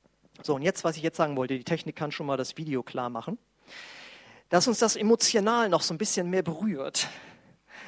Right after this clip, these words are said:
habe ich ein Lied mitgebracht, das vierundzwanzig Millionen Mal aufgerufen wurde auf YouTube.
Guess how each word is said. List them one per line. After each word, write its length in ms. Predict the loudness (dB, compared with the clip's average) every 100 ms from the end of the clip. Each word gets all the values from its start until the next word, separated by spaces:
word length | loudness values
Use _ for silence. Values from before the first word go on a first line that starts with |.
| -14 -14 -2
habe 160 | 2 2
ich 200 | 2 0
ein 220 | 2 2
Lied 340 | 6 6 4
mitgebracht, 920 | -2 0 0 0 2 2 -2 -8 -8 4
das 580 | 4 6 4 2 -2 -8 _ _ _ _ -12
vierundzwanzig 800 | -4 2 4 4 2 2 0 2
Millionen 560 | 4 6 6 6 6
Mal 420 | 2 4 6 6 6
aufgerufen 600 | 4 4 -2 -6 -8 -4
wurde 260 | 0 0 0
auf 340 | -4 -8 -16 -18
YouTube. 520 | -8 -6 0 2 2